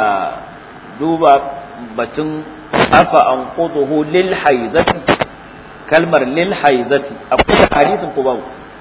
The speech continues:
Ta zo a cikin Sahih Muslim, amma malamai sun ja akan ingancin kalmar "lil haidati". Abin da yake sahihi a cikin hadisin, "Afa anquduhu lil janabati", babu "lil haidati". Sun ce wannan, a,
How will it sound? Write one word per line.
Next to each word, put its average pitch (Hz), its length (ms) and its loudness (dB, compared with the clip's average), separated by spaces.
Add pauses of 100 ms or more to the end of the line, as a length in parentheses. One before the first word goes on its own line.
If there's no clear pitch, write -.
Ta 196 160 6
zo 208 80 8
a 175 80 6
cikin - 320 -2
Sahih 160 160 4
Muslim, 135 320 -2 (120)
amma 147 520 -2 (640)
malamai 127 400 2
sun 147 200 -4
ja 147 200 6
akan 131 320 -2
ingancin 135 480 0
kalmar 151 400 2
"lil 151 160 2
haidati". 104 440 -4 (1080)
Abin 143 240 2
da 156 80 0
yake 165 400 2
sahihi 180 480 0
a 127 80 2
cikin 180 320 -4
hadisin, 170 480 -2
"Afa 175 320 6
anquduhu 165 720 2
lil 202 240 6
janabati", 165 440 2 (440)
babu 190 240 8
"lil 165 160 4
haidati". 123 400 0 (560)
Sun 151 160 0
ce 185 120 4
wannan, 147 360 6 (800)
a, 123 80 10